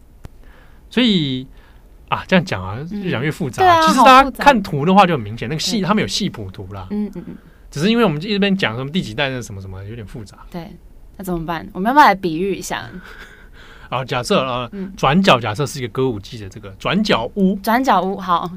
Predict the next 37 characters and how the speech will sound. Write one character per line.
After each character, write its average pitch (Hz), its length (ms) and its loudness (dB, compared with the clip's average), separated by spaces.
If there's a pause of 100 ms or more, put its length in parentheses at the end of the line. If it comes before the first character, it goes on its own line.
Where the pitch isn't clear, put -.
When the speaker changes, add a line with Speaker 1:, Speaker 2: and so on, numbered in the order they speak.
(120)
Speaker 1:
转 349 120 6
角 - 0 -
屋。 - 0 -
Speaker 2:
听 - 0 -
起 359 60 8
来 214 80 8
像 269 160 8
鳗 247 180 8
鱼 175 140 0
饭。 196 280 4
<laughs> 254 480 -4
Speaker 1:
转 - 280 -4
角 160 220 -2
屋 135 240 -4
歌 151 200 -2
舞 127 100 -8
伎， 110 220 -10 (640)
好 127 80 -6
不 127 60 0
好？ 113 160 0
那 160 100 4
里 156 80 2
面 180 120 4
就 170 120 4
有 117 320 -2
四 262 260 -2
个 135 340 2
流 117 160 -6
派。 127 280 0 (180)
Speaker 2:
好。 220 300 -2 (100)
Speaker 1:
啊， 120 180 -10 (100)
七， 190 400 -6
一 185 100 -10
代 175 220 4
七 147 260 -4
号。 131 220 0 (100)
Speaker 2:
对。 170 180 -14